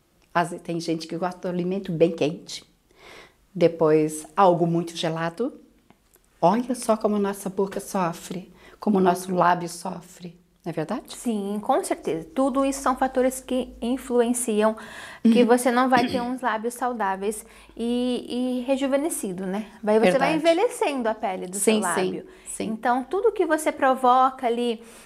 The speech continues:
Speaker 2: é importante você ter falado da saliva. A saliva, ela contém um P H ácido. Então, por volta de três e meio. Então, sempre que você,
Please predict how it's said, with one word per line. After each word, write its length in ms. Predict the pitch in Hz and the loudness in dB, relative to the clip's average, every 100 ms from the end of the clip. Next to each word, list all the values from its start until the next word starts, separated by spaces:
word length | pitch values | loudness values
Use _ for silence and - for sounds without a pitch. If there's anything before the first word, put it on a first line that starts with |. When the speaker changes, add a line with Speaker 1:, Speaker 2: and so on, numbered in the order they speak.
| - | -2
Speaker 2:
é 160 | 233 240 | 4 4
importante 480 | 247 269 277 269 247 | 4 2 2 -2 -2
você 160 | 254 | -4
ter 120 | 254 | -2
falado 280 | 254 254 240 | 2 4 4
da 120 | 226 | 2
saliva. 540 | 247 269 233 - - - | 0 0 0 -2 -8 -8
A 140 | - 339 | -2 0
saliva, 520 | 330 226 269 269 220 | 0 -4 -2 -4 -2
ela 120 | 214 | -2
contém 380 | 226 262 262 269 | -2 -6 -4 -4
um 80 | 269 | -4
P 160 | 277 277 | -2 0
H 400 | 277 254 277 285 | 0 0 0 2
ácido. 760 | 233 262 294 294 - 196 - - - - - - | 2 2 0 -4 -6 -6 -8 -14 -20 -20 -20 -10
Então, 500 | 220 220 226 269 285 | -4 -2 2 4 4
por 140 | 254 254 | 6 6
volta 260 | 254 262 | 4 2
de 140 | 254 254 | -4 -4
três 400 | - 262 285 285 | 0 0 0 -2
e 40 | |
meio. 480 | 349 254 214 214 180 - | -4 -2 -2 -4 -8 -10
Então, 320 | 214 240 269 | -2 0 0
sempre 340 | - 494 523 466 | -4 -2 2 2
que 100 | 349 | 4
você, 460 | 359 349 285 262 | 2 4 4 4